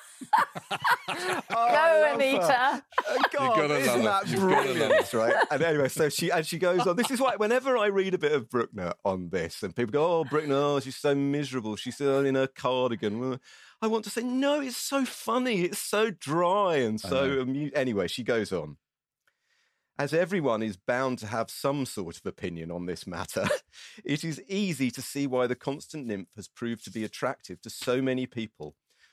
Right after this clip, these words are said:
Speaker 1: For although the story is a simple one, it deals with matters which are effectively very complex, and it deals with them in a manner which is intellectually quite honourable.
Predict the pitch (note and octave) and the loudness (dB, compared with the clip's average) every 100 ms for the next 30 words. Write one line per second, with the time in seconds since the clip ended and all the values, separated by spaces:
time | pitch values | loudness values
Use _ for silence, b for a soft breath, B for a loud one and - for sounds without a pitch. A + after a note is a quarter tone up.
0 | _ - C#3 D3 D3 C#3+ E3+ G#3 F3 - | _ -6 -4 -2 0 2 2 0 -4 -4
1 | D3 C#3 B2+ A2+ G#2+ G#2+ - F#3 F#3 - | -2 2 2 0 -2 -6 -6 -4 -6 -8
2 | F#2 C#2+ C#2 G#2 A#2+ _ _ - C3+ G#2+ | -10 -10 -12 -14 -18 _ _ -10 -10 -8
3 | C#3 C#3+ E3 D3 D3 C3 B2+ A2+ G#2 F#2+ | -4 -2 -2 -4 -4 -2 -2 -4 -6 -6
4 | G#2+ B2+ - B2 B2 A#2+ - D3+ - - | -6 -10 -4 0 0 -2 -4 -6 -6 -12
5 | F#2 F#2 F#2+ F#2 A#2 C3+ B2 - C#3 C3 | -8 -8 -6 -2 0 0 -4 -6 -6 -6
6 | - - - - - - _ _ _ - | -8 -12 -12 -18 -20 -20 _ _ _ -6
7 | C3 D#3 C3 D3 F3+ G3 E3+ - F2 F#2 | -4 -4 -6 -4 -2 -2 -2 -4 -4 -4
8 | F#2+ A2 A2+ A2+ B2+ C3+ C3+ B2 C3 B2+ | -4 -2 -2 -2 0 0 -2 -4 -8 -8
9 | - D3 E3 E3 D3+ - - A#2+ A2 - | -6 -8 -6 -4 -4 -6 -10 -10 -10 -2
10 | C#3+ D3 - C#3+ E3 D3 F2 C#2+ D#2+ | 0 0 -4 -4 -2 -2 -4 -6 -14